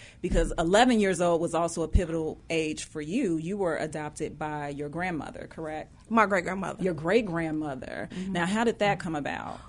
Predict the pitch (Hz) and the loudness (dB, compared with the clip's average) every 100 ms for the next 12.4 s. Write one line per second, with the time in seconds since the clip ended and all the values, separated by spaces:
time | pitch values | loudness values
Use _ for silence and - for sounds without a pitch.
0 | - 233 240 240 226 214 196 233 302 233 | -2 2 4 2 0 -2 -4 -6 -6 -4
1 | 226 214 196 190 190 220 226 220 196 185 | -2 -2 -4 -4 -4 -4 -2 -2 -2 -4
2 | 180 202 190 180 214 190 185 185 180 175 | -6 -4 -4 -6 -6 -6 -6 -6 -6 -8
3 | - 220 190 180 185 - 190 180 180 190 | -6 -6 -4 -6 -6 -4 -2 -2 -4 -6
4 | - - - - - 196 208 202 196 185 | -14 -20 -20 -14 -8 -6 -4 -2 0 -2
5 | 185 175 185 180 - 202 - 233 185 - | -6 -8 -8 -8 -8 -8 -6 -6 -6 -10
6 | - - - - - - - - - 185 | -14 -18 -20 -20 -20 -20 -20 -10 -4 -4
7 | 180 180 170 185 180 196 196 190 214 240 | -4 -6 -4 -4 -4 -6 -2 2 2 0
8 | 220 208 202 196 170 185 175 185 - 190 | -6 -4 -4 -4 -4 -6 -6 -8 -6 -4
9 | 185 180 - 190 185 175 175 190 - - | -4 -6 -6 -4 -4 -6 -8 -10 -14 -20
10 | - - 190 190 196 190 190 190 185 196 | -18 -6 -2 0 2 2 0 0 -2 -4
11 | 180 190 180 175 185 185 185 175 196 196 | -4 -4 -4 -4 -2 0 -2 -4 -4 -4
12 | 196 190 180 180 | -4 -4 -6 -8